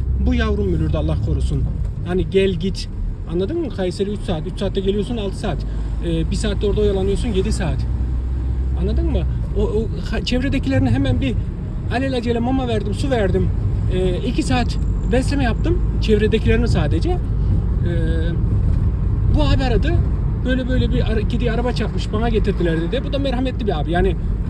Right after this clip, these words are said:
böyle, e, şey değil de hani böyle tedavi maksatlı değil de böyle bir,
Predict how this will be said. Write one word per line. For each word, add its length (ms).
böyle, 160
e, 800
şey 220
değil 220
de 60
hani 180
böyle 240
tedavi 280
maksatlı 420
değil 180
de 140
böyle 200
bir, 100